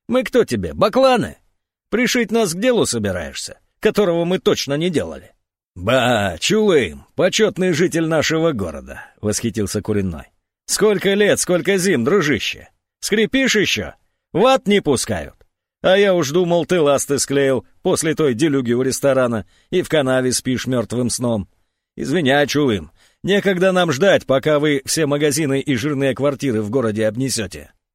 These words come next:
Говорю же, комплекс мероприятий!» «Михалыч, глянь, они сгущенку жрут», — обнаружил Золотницкий. «Как дети малые. О, да это у них сегодня основной продукт питания после водки. Михалыч, в углу еще два ящика.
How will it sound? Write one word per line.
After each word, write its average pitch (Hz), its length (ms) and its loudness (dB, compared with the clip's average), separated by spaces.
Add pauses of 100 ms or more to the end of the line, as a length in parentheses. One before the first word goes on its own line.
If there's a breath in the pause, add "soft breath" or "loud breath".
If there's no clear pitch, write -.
(180)
Говорю 196 320 4
же, 143 240 2
комплекс 220 560 2
мероприятий!» 190 920 2 (280)
«Михалыч, 120 500 0
глянь, 220 340 2
они 240 200 0
сгущенку 196 560 0
жрут», — 107 400 -2
обнаружил 127 540 -2
Золотницкий. 113 720 -6 (100)
«Как 233 240 0
дети - 240 0
малые. 80 400 -4 (320)
О, 226 140 2
да 185 140 0
это 185 180 0
у 185 60 0
них 180 160 -2
сегодня 190 460 0
основной 175 400 0
продукт 160 400 -4
питания 135 480 0
после 139 320 -2
водки. - 380 -6 (500)
Михалыч, 120 500 0
в 151 80 0
углу 226 260 2
еще 202 280 2
два 113 160 2
ящика. - 540 -4